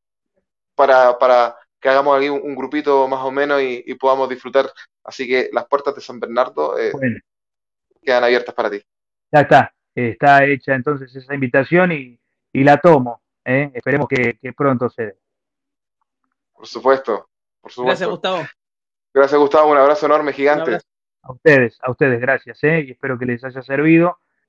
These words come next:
Speaker 2: Y perdón si se movió <laughs> bastante la, la cámara.
Speaker 3: <laughs> Estamos
Speaker 1: No,
Speaker 3: acostumbrados a los
Speaker 1: tranqui, tranqui.
Speaker 3: movimientos, a los movimientos telúricos.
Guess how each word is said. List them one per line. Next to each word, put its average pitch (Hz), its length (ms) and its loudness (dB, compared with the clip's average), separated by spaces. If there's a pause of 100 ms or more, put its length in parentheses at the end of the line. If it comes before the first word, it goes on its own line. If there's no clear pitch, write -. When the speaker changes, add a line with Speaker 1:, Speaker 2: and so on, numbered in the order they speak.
Speaker 2:
Y 131 120 0
perdón 143 400 4
si 143 160 -4
se 147 120 -2
movió 139 460 0 (100)
<laughs> - 100 -12
bastante 143 340 -4
la, - 180 0 (420)
la 139 180 0
cámara. 110 360 0 (160)
Speaker 3:
<laughs> - 1040 -18
Estamos 226 260 -2
Speaker 1:
No, 214 60 2
Speaker 3:
acostumbrados 214 40 2
a - 20 4
los 214 80 2
Speaker 1:
tranqui, 254 200 2
tranqui. 240 140 -8
Speaker 3:
movimientos, 247 560 -6 (320)
a 170 100 -8
los 185 100 -6
movimientos 220 360 -6
telúricos. 196 520 -2